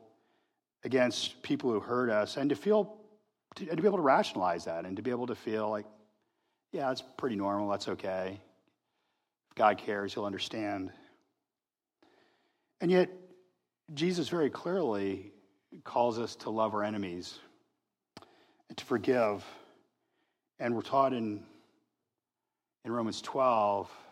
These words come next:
to repay evil with good. Very different than natural human understanding, isn't it?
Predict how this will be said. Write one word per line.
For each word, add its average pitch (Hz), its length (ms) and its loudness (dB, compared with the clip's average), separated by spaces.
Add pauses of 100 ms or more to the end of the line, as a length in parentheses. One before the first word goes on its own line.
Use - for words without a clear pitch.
(600)
to 127 100 -2
repay 123 200 0
evil 120 240 2
with 104 180 -4
good. 123 320 -6 (3250)
Very 120 160 2
different 117 600 -4
than 98 440 -4 (420)
natural 107 360 -2
human 104 280 -4
understanding, 92 540 -6
isn't 85 240 -6
it? 82 120 -14